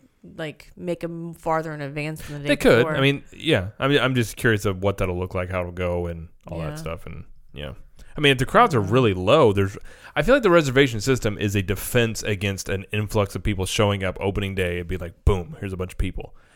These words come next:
Speaker 2: Then you gotta turn people away,
Speaker 1: Mm-hmm.
Speaker 2: all this other stuff. So if the crowds aren't there, I mean, I could see them potentially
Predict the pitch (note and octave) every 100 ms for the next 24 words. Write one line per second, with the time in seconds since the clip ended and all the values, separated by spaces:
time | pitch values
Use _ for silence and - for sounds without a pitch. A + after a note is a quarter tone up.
0 | _ G#2+ G#2+ G2 F2 G2+ F#2 F#2 F2 F2+
1 | C#3 C3+ A#2 A2 G2+ - E3+ F3 F3 -
2 | G#2+ G#2+ - F2 - - - - - -
3 | _ - _ _ _ _ - E3 C3+ C#3
4 | C#3 C3+ - E3+ F3+ F#3 - B2+ - A2
5 | F#2+ G2+ B2 C#3+ G#2 F2 F2 F#2+ - -
6 | - - - _ _ _ _ A2+ B2 B2
7 | B2 B2+ G#2 - - C3 C3+ C3 B2 A#2
8 | G#2+ G2+ - G#2+ - - - C3+ C3+ -
9 | A2 A2 G#2 G2+ F#2+